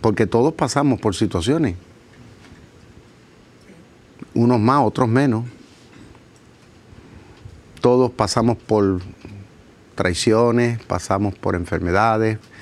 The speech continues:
pasamos, bueno, ¿por qué no pasamos? Pero nuestra intimidad con Dios, nuestra fe, nuestra devoción,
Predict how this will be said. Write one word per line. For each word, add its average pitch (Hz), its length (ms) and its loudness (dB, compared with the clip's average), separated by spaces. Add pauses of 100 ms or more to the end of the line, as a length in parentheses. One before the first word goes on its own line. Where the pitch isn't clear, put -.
(540)
pasamos, 101 520 0
bueno, 151 240 2
¿por 113 200 0
qué 139 100 0
no 135 80 -2
pasamos? - 380 -6 (2750)
Pero 135 500 4 (280)
nuestra 127 1080 2 (640)
intimidad 131 640 4
con 175 160 4
Dios, 170 480 2 (480)
nuestra 117 320 2
fe, 147 300 0 (960)
nuestra 110 260 2
devoción, 120 680 2